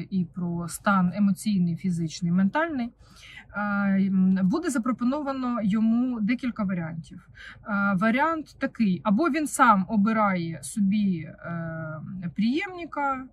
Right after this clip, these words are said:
і цілує його, значить, в лобік і покидає, е, трон, або він дуже сильно, невиліковно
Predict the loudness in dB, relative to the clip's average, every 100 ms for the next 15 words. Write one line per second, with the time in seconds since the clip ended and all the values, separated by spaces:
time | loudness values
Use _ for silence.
0 | -12 -4 0 0 0 -2 -4 -6 -4 0
1 | 0 2 2 2 0 -2 -4 -8 -10 -6
2 | -6 -6 -10 -8 -4 0 2 2 0 -4
3 | -8 -18 -14 -6 -4 -2 0 2 2 0
4 | -4 -10 -12 -14 -20 -20 -20 -20 -18 -8
5 | -6 0 2 2 0 -10 -20 -20 _ -20
6 | -20 -20 -20 -20 -20 -10 2 4 4 2
7 | 2 2 2 2 -2 -6 _ -20 -14 -4
8 | 0 2 0 -2 -2 -2 -2 -4 -4 -2
9 | 0 0 -2 -2 -2 -6 -12 -20 _ -2
10 | 4 4 4 4 2 -2 -2 0 0 2
11 | 2 0 -4